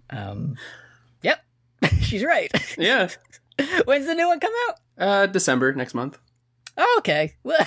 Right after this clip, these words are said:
Speaker 1: we'll watch the first one by then, or the second one. I don't know how many there are. <laughs>
Speaker 2: Sorry, I was a little, I was a little checked out 'cause on our movie chat, I'm currently being lowered into my cancel culture coffin because I said my favorite character in Eternals was somebody who,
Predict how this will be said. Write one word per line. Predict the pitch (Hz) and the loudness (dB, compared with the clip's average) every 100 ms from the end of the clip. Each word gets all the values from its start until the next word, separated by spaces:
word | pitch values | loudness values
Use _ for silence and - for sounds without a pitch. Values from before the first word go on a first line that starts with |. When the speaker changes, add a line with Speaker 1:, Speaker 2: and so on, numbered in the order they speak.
| - | 0
Speaker 1:
we'll | 339 349 | 2 2
watch | 330 285 | 4 2
the | - | -2
first | - 170 175 | -2 -4 -4
one | 170 | -2
by | 165 | 0
then, | 175 185 | 0 0
or | - 226 | 0 0
the | |
second | 226 175 175 180 | 2 0 0 0
one. | 170 | 2
I | 170 | 2
don't | 175 | 2
know | 175 | 2
how | 165 | 2
many | 147 147 | 0 -2
there | 147 - | -2 -2
are. | - - - | 0 0 -2
<laughs> | - - _ - - _ _ _ _ _ _ _ _ _ | -6 -20 _ -20 -20 _ _ _ _ _ _ _ _ _
Speaker 2:
Sorry, | - 185 151 | -2 2 4
I | 147 | 4
was | 156 | 4
a | 170 | 2
little, | 175 | 2
I | 165 | 2
was | 165 165 | 2 2
a | |
little | 175 | 0
checked | 156 147 131 | 2 2 2
out | 123 117 | 2 2
'cause | 117 123 | 2 2
on | 123 | 4
our | 127 | 4
movie | 123 127 120 | 2 2 0
chat, | 117 117 113 | 0 2 2
I'm | 120 123 | 0 -4
currently | 123 127 123 120 | 2 2 2 0
being | 120 120 | 0 0
lowered | 123 123 123 | 2 2 2
into | 123 | 0
my | 120 120 | 0 -2
cancel | - 117 113 | -2 -2 -2
culture | 123 117 117 | -4 -4 0
coffin | 117 110 113 110 | 0 0 -2 -4
because | 117 113 113 110 117 - - | -6 -2 -2 0 -2 -4 0
I | 131 | 2
said | 139 131 | 4 2
my | 127 | 2
favorite | 120 117 101 | 2 0 0
character | 113 117 120 | 0 2 0
in | 113 | 0
Eternals | 120 117 110 113 | 0 -2 -2 -2
was | 117 113 | -4 -2
somebody | 117 117 113 | -2 0 0
who, | 110 113 110 | 0 -2 -4